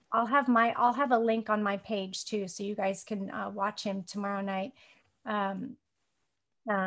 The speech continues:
and then Reverend Ed's Revival is Friday nights. Um, same channel, I, same, uh, you know, same network, Global Enlightenment, Enlightenment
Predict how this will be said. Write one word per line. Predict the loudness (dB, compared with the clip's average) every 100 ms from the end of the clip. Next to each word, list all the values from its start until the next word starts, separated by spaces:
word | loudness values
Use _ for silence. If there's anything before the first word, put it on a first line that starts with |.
| 0
and | -2 2
then | 4 4 0 -4
Reverend | -2 0 0 -2
Ed's | -2 -2 -2 -6
Revival | -4 0 2 2 2 -2 -2 -6
is | -6 -4 -6 -12 -18
Friday | -6 -2 -2 -2
nights. | -4 -6 -8 -12 -10
Um, | -8 -8 -10 -14 _ _ _
same | -4 -2 0 -2 -4
channel, | -4 -4 -4 -4
I, | -6 -6
same, | -8 -4 -2 -4 -8 _ _ _ -8
uh, | -6 -4 -6 -8
you | -6
know, | -4 -6
same | -4 -4 -2
network, | -4 -8 -12 -14 _
Global | -6 -4 -4
Enlightenment, | -4 -4 -6 -6 -6 -8 -10 _ _
Enlightenment | -6 -6 -2 -4 -2 0 2 0